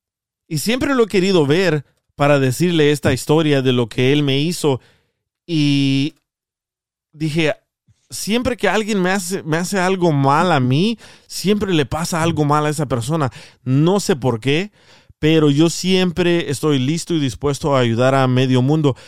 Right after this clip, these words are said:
Bueno, el señor me piden café. Me dice, "Oye, ¿nos puedes ir a traer café? Yo quiero cinco azúcares. Eh, a la otra persona, yo quiero tres azúcares, yo quiero dos azúcares". Y dije, "Ok, voy". Ahí voy a traer café.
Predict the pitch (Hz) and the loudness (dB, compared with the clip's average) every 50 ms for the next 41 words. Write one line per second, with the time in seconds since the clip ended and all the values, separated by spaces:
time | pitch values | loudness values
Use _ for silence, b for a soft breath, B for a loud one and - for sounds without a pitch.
0 | B B - 135 160 147 117 - - _ _ _ _ _ 139 135 127 135 131 139 | B B -2 -2 -2 -2 -2 -8 -14 _ _ _ _ _ -4 -4 -2 -2 0 0
1 | 156 180 196 196 185 170 147 123 139 156 165 160 165 160 151 b b b b b | 2 2 2 0 0 0 -2 0 0 0 0 2 2 0 -2 b b b b b
2 | _ - 131 113 - 147 160 156 123 104 - _ _ _ _ _ _ _ 139 151 | _ -4 -4 -2 0 0 0 0 -2 -4 -8 _ _ _ _ _ _ _ -4 -2
3 | 131 160 135 165 185 196 185 170 143 - - 180 185 185 180 151 - 175 170 170 | -2 0 0 2 2 2 2 0 -2 -2 -2 -2 -2 0 -2 -2 -2 -2 -2 -2
4 | 156 - 139 135 143 143 135 - 123 107 - - 185 208 220 208 B B B B | -2 0 0 -2 -2 -2 -2 -4 -4 -4 -4 -2 -2 -2 -2 -2 B B B B
5 | B B 127 139 135 135 151 175 165 160 156 151 147 147 - - - - 180 196 | B B -2 -2 -2 0 0 2 2 4 4 4 2 0 -2 -6 -6 -4 -2 -2
6 | 208 196 214 196 165 - - 214 226 - 233 226 220 226 214 208 123 b b b | 0 0 0 0 0 0 -2 -4 -2 0 2 2 2 2 0 -2 -6 b b b
7 | b b _ - 143 147 147 147 143 143 147 147 - 185 175 143 147 135 127 143 | b b _ 0 2 2 4 4 4 4 4 2 2 0 -2 0 -2 -4 -4 -4
8 | 170 165 156 147 139 117 156 160 156 143 - 165 196 214 165 185 170 143 175 170 | -2 0 0 0 0 2 0 0 0 0 0 0 -2 0 0 -2 -4 -4 -6 -2
9 | - 202 185 170 143 143 131 - 156 147 139 131 165 180 175 160 156 185 180 - | 0 0 0 0 0 -4 -2 0 0 0 2 2 0 0 0 -2 -4 -6 -4 -2
10 | 196 175 160 165 175 170 - 180 165 151 147 175 170 - 156 139 123 117 131 147 | -2 -2 -2 -2 -4 -4 -2 -2 -2 0 0 -2 -2 -2 -2 -2 -2 0 0 0
11 | 143 113 b b b b b b b b b _ - 131 151 156 143 139 156 185 | 0 0 b b b b b b b b b _ -2 0 0 0 2 2 2 2
12 | 196 190 170 - 151 147 165 156 - 165 175 - - 156 175 208 226 | 2 2 0 0 0 -2 -2 -2 -2 -4 -4 -2 -2 0 0 0 -2